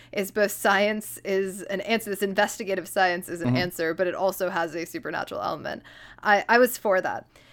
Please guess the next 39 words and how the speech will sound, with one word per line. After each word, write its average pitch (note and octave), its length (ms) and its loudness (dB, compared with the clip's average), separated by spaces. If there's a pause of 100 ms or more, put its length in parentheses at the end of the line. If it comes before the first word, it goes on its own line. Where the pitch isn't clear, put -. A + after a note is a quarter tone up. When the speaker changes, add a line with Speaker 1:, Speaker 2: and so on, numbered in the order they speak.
(360)
Speaker 1:
And A3+ 480 2
it C4+ 140 6
might E4 180 6
be D4 220 0
interesting A#3 920 0 (320)
or G#3+ 200 2
curious G#3 800 0 (260)
or G#3+ 340 2
aggravating G#3 640 2
that G#3 240 -2 (400)
I B3 100 6
will C4 260 4
allow A#3+ 380 4
this A3+ 240 -4
adaptation F#3 540 -2
stuff, - 260 -2
that A3 100 0
I G#3+ 80 8
will A3+ 140 4
not A#3 220 4
allow G#3 320 4
the G#3 80 -6
Color G#3 280 2
Out F#3+ 140 2
of F#3 80 -8
Space A#3+ 300 0
adaptation. - 520 0 (360)
Speaker 2:
<laughs> - 320 -4
Speaker 1:
And B3 520 4 (360)
Speaker 2:
Fascinating. G2+ 500 -2
Speaker 1:
there C4+ 160 12
is D#4 140 6
a D4 80 2
reason C#4 340 2
for F#3+ 160 0
that, D#3 300 0
and G#3 120 -2
that's A3 220 2
because G#3 800 -4